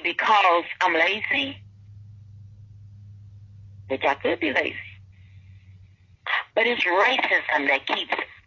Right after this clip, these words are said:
other groups of people down. Institutional racism that discriminates against people because of the color of their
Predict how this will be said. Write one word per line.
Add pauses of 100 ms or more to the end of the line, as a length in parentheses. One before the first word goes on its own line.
(120)
other
groups
of
people
down. (1120)
Institutional
racism (1600)
that
discriminates (640)
against
people
because
of
the
color
of
their